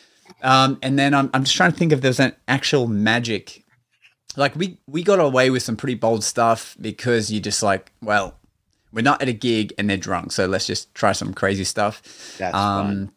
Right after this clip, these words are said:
Speaker 1: but yeah, people getting in the way of the cameras was the most annoying.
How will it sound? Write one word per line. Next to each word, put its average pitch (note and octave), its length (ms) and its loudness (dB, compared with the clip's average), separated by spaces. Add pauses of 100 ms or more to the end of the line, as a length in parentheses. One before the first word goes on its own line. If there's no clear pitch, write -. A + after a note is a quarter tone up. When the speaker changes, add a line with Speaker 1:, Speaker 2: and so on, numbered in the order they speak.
(100)
Speaker 1:
but D#3 160 2
yeah, E3 200 4
people E3 280 2
getting C#3+ 280 2
in B2+ 80 4
the A#2+ 80 0
way A2+ 140 2
of F#2+ 60 -2
the G#2+ 80 -2
cameras B2 420 2
was F#2+ 160 -8
the F#2+ 60 -6
most A2+ 300 2
annoying. G#2+ 440 0